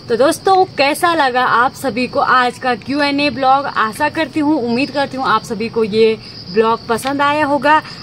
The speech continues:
अगर आपको ये ब्लॉग पसंद आया है तो आप कमेंट में हमारे लिए और भी सवाल पूछ सकते हैं, जो आप लोगों के मन में हो, दिल में हो,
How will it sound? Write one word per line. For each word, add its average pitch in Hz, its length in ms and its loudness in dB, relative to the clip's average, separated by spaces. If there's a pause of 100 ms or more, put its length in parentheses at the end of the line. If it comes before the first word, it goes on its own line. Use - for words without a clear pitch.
(120)
अगर 330 240 0
आपको 370 260 0
ये 349 140 -2
ब्लॉग 269 340 0
पसंद 240 340 -4
आया 226 200 0
है 247 140 0
तो 294 120 -4
आप 277 300 2 (160)
कमेंट 277 440 0
में 302 260 2 (360)
हमारे 254 300 2
लिए 277 200 0 (180)
और 311 280 4
भी 330 80 -6
सवाल 247 340 0
पूछ 240 300 -10
सकते 247 280 -6
हैं, 240 140 -2
जो 247 100 -2
आप 247 200 0
लोगों 233 140 0
के 240 160 -2
मन 254 320 0
में 285 140 0
हो, 269 220 0
दिल 247 300 0
में 294 160 0
हो, 285 280 0